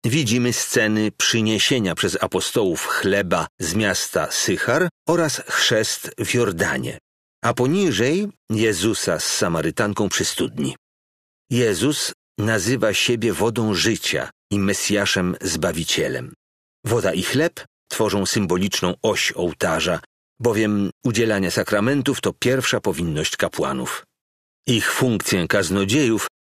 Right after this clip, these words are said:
podkreśla widoczna po lewej stronie scena z dwunastoletnim Jezusem nauczającym żydowskich mędrców, zaś kuszenie Chrystusa po drugiej stronie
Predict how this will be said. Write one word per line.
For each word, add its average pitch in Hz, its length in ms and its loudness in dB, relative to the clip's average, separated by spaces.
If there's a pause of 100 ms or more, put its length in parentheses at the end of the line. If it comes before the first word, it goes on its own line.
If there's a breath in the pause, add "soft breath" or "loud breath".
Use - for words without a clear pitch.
(180)
podkreśla 120 600 2
widoczna 104 460 2
po 101 140 2
lewej 95 300 2
stronie 95 480 0
scena 101 600 0 (100)
z 98 120 -2
dwunastoletnim 92 800 0
Jezusem 120 540 2 (340)
nauczającym 113 720 2
żydowskich 98 540 0
mędrców, 101 760 0 (360)
zaś 92 300 0
kuszenie 110 560 0
Chrystusa 87 600 0
po 82 160 -2
drugiej 123 440 2
stronie 127 560 0